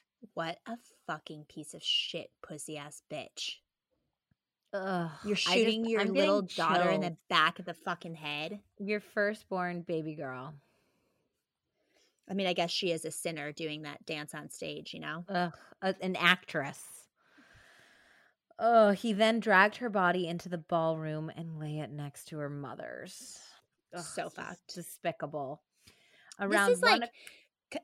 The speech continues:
Speaker 1: it reminds me of the, um, <sighs> the houses up by you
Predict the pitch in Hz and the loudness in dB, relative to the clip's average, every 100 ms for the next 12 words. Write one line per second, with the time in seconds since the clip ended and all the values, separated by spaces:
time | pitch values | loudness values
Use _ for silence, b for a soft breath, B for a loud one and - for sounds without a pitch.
0 | - 285 262 247 226 277 277 233 214 190 | -4 0 2 2 0 -2 -2 -2 -2 -2
1 | 185 - 180 175 165 196 220 _ _ _ | -2 -4 -6 -8 -8 -10 -12 _ _ _
2 | - - - - _ _ _ _ _ _ | -20 -20 -20 -20 _ _ _ _ _ _
3 | _ _ - 220 208 - 202 214 208 214 | _ _ -18 -14 -8 -6 -4 -4 -4 -4
4 | 196 - 165 165 165 160 | -4 -4 -4 -4 -4 -6